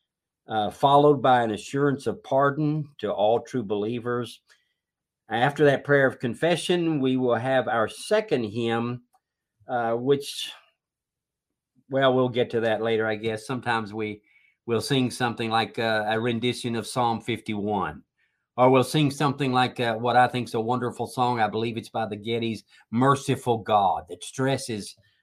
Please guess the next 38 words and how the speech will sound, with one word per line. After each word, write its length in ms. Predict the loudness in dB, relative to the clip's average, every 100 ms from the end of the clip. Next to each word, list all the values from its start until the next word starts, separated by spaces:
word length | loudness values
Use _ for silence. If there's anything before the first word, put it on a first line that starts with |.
| _
how 160 | 2
God, 460 | 6 6 6 2 0
uh, 260 | 2 2 -2 _ _ _ _ _ -4
uh, 240 | -2 -2 -6
pardons 720 | 0 6 6 6 -2 -4 -4
his 240 | -4 -4 -4
people 460 | -6 -4 -2 -2
of 120 | -2
their 160 | -4 -8
sins. 680 | -8 -6 -6 -6 -12 -20 -20 _ _ _ _ _ _ _ _ _
Our 100 | 0
second 320 | 8 8 8
hymn 200 | 6 4
is 100 | 2
followed 420 | 6 8 8 8 6
by 180 | 4
our 220 | 6 4 2
consecutive 600 | -4 -4 -2 -2 -4 -6
scripture 460 | -2 -2 -2 -4 -2
reading. 500 | -2 -2 -2 -4 -10
We 180 | -12 -8
read 320 | -6 -6 -6 -8
through 280 | -6 -4 -4
the 320 | -6 -6 -10 _ _ _ _ _ -2
New 160 | -2
Testament 580 | 2 2 2 0 0 2
in 100 | 0
our 120 | 0
morning 360 | 0 0 0 2
worship 480 | 4 2 0 -2 -2
and 120 | -12
through 160 | -10 -8
the 120 | -2
Old 260 | 0 0 -4
Testament 500 | -6 -6 -8 -8 -6
in 100 | -6
the 60 |
evenings. 640 | -4 -6 -4 -6 -8 -12